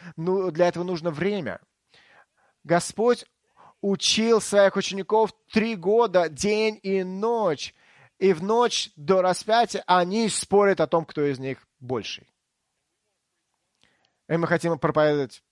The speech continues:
одну проповедь, сказать одну проповедь.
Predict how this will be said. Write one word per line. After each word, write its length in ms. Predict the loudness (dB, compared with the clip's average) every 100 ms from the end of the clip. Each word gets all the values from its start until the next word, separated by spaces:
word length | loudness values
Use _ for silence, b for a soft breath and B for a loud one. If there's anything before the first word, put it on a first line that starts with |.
| -4
одну 300 | -4 -2 0
проповедь, 560 | 2 2 0 -6 -10 _ _ _ _ _ _ _ _ _
сказать 400 | _ -8 -6 -6
одну 160 | -8 -12
проповедь. 560 | -8 -8 -10 -20 -20